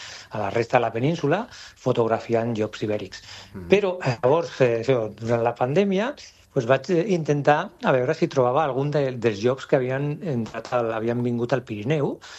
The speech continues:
Speaker 1: Pirineu català, i, eh, bueno, es-, n'hi ha molt pocs i, i va ser complicat. Però vaig començar a trobar algun d'aquests llops que, curiosament, no són llops ibèrics, sinó que són llops que venen de,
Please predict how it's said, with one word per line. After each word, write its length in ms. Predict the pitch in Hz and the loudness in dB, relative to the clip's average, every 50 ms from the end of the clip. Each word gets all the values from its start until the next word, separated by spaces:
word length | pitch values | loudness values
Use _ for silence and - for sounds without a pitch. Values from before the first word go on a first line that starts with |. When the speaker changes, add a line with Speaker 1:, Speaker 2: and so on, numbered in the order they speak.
| - - _ | -20 -18 _
Speaker 1:
Pirineu 340 | - 113 98 95 113 113 104 | -10 -10 -6 -4 -4 -4 -2
català, 420 | - 120 113 - 117 135 135 143 120 - - - - - - - - _ - - | -2 -6 -4 -2 -2 -2 -2 -2 -6 -8 -14 -20 -20 -20 -20 -20 -20 _ -6 -2
i, 280 | 190 160 165 185 220 - | 0 2 2 2 0 0
eh, 460 | 190 147 139 131 127 120 120 120 113 113 110 | 2 2 2 2 0 0 0 -2 -2 -2 0
bueno, 240 | 107 147 180 156 110 | 0 0 0 0 -4
es-, 140 | 101 - - | -6 -8 -6
n'hi 180 | - 123 117 113 120 | -4 -4 -2 0 0
ha 60 | 127 | 0
molt 200 | 127 127 127 127 | 0 0 -2 2
pocs 400 | - 156 151 180 - - - - | 4 4 4 2 -2 -10 -10 -8
i, 380 | 147 117 104 98 113 117 117 - - - | -6 -6 -4 -4 -4 -4 -4 -4 -4 -4
i 100 | 143 127 | -4 -4
va 160 | 117 127 120 113 | -2 -2 0 0
ser 160 | 143 151 - | 0 -2 0
complicat. 540 | - 143 139 123 - 120 120 - - - - - - - - - - - | 0 -2 -2 -2 -4 -2 2 2 2 2 0 -10 -16 -16 -16 -8 2 4
Però 160 | 214 208 208 | 4 4 4
vaig 140 | 170 160 - - | 2 -2 -2 0
començar 360 | - 180 175 151 - - 151 | 0 0 0 2 2 2 2
a 40 | 151 | 4
trobar 360 | - 156 123 131 135 165 - - | 4 2 2 2 0 0 -2 -2
algun 280 | - 139 120 123 131 | -4 -2 0 0 0
d'aquests 340 | 131 139 - 143 135 - - | 0 0 0 0 -2 0 0
llops 300 | 139 139 139 147 - - | 2 2 2 0 -2 -8
que, 160 | - - 120 | -4 -4 -2
curiosament, 560 | - 123 117 113 123 - 131 135 135 139 147 | 0 0 0 0 0 0 0 0 0 0 -2
no 80 | 139 123 | -2 -4
són 400 | - - 123 113 110 113 127 - - _ | -2 -2 -2 -2 -2 -8 -10 -12 -16 _
llops 520 | - 131 117 110 107 107 120 113 - - - | -8 -6 -6 -6 -2 -2 -2 -2 -2 -2 -2
ibèrics, 480 | 117 143 185 185 226 247 - - - - - - - - - - - - | -2 0 0 -2 -4 -6 -6 -14 -18 -18 -20 -20 -20 -20 -20 -20 -20 -20
sinó 480 | - - - 156 135 127 143 160 - - _ - | -12 -2 -2 0 0 0 -2 -4 -6 -14 _ -8
que 100 | - 139 | -6 -6
són 180 | 123 123 123 120 | -2 -2 -2 0
llops 240 | 110 120 123 - - | 0 -2 -2 -2 -6
que 100 | - 123 | -4 -4
venen 260 | 120 123 131 139 139 | -2 -2 -2 -2 0
de, 220 | 127 123 123 - | 0 -2 -2 -4